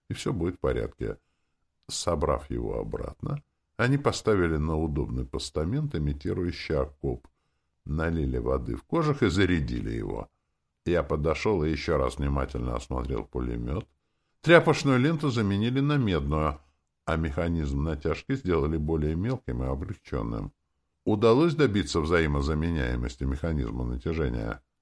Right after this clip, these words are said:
Не с первого раза, но удалось. А сменный ствол предусмотрен? И какова скорость замены? Да, в комплект планируем поставлять два сменных ствола,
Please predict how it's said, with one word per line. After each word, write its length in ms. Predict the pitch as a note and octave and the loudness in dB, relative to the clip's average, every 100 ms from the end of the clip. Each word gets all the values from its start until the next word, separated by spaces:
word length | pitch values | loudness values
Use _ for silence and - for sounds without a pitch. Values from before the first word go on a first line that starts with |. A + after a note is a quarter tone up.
| _ _ _ _ - | _ _ _ _ 0
Не 260 | B2 D#3+ | 4 4
с 100 | - | 4
первого 480 | - C3 A2+ A#2+ C#3+ | 6 8 10 10 8
раза, 420 | F3+ F3+ F#3 E3+ A#2+ | 8 6 4 0 0
но 280 | A#2+ C3+ C#3+ | 2 4 4
удалось. 640 | C3+ A#2 C2+ A#1+ - - _ _ _ _ _ - | 4 4 4 -2 -6 -14 _ _ _ _ _ -4
А 100 | D2 | -4
сменный 540 | - F2+ E2 D2+ C2 | -2 -2 0 0 -2
ствол 340 | - D#2+ E2+ C2+ | -4 -4 -2 -2
предусмотрен? 840 | D#2+ D2 E2+ - D3+ D3 - - - | -4 -4 -6 -6 -6 -6 -10 -10 -10
И 60 | |
какова 440 | C#2 G2+ - F#2+ B2 | -2 0 4 6 4
скорость 400 | - G2 F2 D2 | 2 2 2 2
замены? 560 | E2 C2+ C2 D2 B2+ - _ _ _ _ - | 2 2 0 -2 -4 -10 _ _ _ _ -8
Да, 420 | C#2 F2+ C3+ D#3+ | 0 6 8 8
в 80 | D#3+ | 6
комплект 440 | D3 C3+ D3 E3+ | 2 4 2 2
планируем 440 | D#3 C#3 C3 C3+ B2 | 2 4 4 2 0
поставлять 500 | B2 - B2 D3 A2+ | 0 4 4 4 4
два 180 | G#2 | 4
сменных 440 | A2+ A2+ G#2 G2 - | 4 0 0 -2 -4
ствола, 680 | - G#2+ G#2 D2+ C2+ A1+ | 0 4 6 4 2 -2